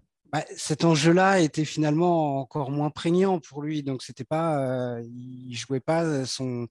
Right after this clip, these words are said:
sa carrière olympique sur, euh, sur cette quinzaine. Donc, euh,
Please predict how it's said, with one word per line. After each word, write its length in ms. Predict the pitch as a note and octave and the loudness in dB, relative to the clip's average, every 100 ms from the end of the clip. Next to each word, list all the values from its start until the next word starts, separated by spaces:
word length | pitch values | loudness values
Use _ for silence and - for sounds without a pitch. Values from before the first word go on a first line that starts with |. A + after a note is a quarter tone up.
| - - - | -12 -20 -8
sa 160 | B2 | -4
carrière 420 | - C#3 C#3+ D#3 D3 | 0 2 4 4 4
olympique 680 | C#3 C#3 C#3+ E3+ - C3+ A#2+ | 2 0 -2 -8 -4 -4 -4
sur, 340 | - C3+ B2 | -8 -10 -8
euh, 320 | B2 B2 B2 | -6 -4 -6
sur 220 | A#2+ - | -6 -10
cette 220 | - B2+ - | -12 -14 -8
quinzaine. 460 | D3 C3+ F3 D#3 | -6 -4 -2 -2
Donc, 220 | B2 B2 C3 | -2 -4 -2
euh, 140 | A#2+ | -2